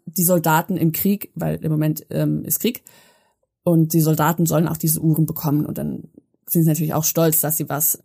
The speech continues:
zu den Kriegsbemühungen beisteuern können. Das Besondere, die Farbe, mit denen sie die Zahlen auf die Uhren malen, leuchtet von ganz alleine. Das ist natürlich dann toll für die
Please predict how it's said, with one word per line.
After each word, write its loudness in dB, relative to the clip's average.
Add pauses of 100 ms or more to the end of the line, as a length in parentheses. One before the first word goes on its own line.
zu -2
den 2
Kriegsbemühungen -2
beisteuern -8
können. -10 (580)
Das 0
Besondere, 2 (440)
die 4
Farbe, 2
mit 2
denen 4
sie 2
die -2
Zahlen 0
auf 0
die -6
Uhren 0
malen, 0
leuchtet 0
von -6
ganz -2
alleine. -4 (1000)
Das 2
ist 2
natürlich 4
dann 2
toll 2
für 2
die 0